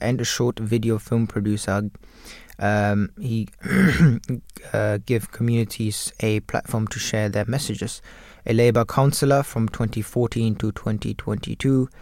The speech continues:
He held many positions, including transport, uh, one, uh, Hounslow, and community protection. Uh, he is, uh, the National Association of, uh, Black as well.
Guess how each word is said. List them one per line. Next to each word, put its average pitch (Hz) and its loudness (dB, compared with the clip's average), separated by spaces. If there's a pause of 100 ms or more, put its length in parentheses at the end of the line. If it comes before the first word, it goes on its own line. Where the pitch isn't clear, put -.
(160)
He - -4
held 117 2
many 135 4
positions, 127 -2
including 110 -2
transport, 120 -2 (520)
uh, 107 2
one, 110 2 (360)
uh, 107 0
Hounslow, 120 2
and 113 -2
community 113 0
protection. 110 -2 (380)
Uh, 104 0
he 117 2
is, 107 -4
uh, 104 -2
the - -2
National 110 0
Association - -4 (140)
of, - -8 (400)
uh, 104 -2
Black 104 -4
as 107 -8
well. 104 2